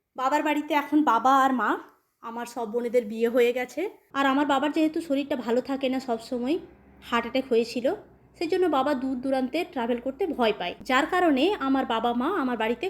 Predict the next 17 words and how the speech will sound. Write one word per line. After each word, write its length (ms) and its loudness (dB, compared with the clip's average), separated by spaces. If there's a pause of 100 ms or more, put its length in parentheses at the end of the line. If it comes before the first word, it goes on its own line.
(120)
খুব 120 -2
একটা 380 -2 (220)
আসতে 280 -8
পারে 220 -4
না। 100 -14 (560)
আর 160 0
আমার 280 4
ছেলেটা 320 0
যেহেতু 300 -2
অসুস্থ, 500 -4 (600)
ওর 140 0
ট্রিটমেন্ট 480 0
চলছে, 340 2
থেরাপি 360 -2
করাতে 340 -4
যেতে 240 -4
হয়, 280 -2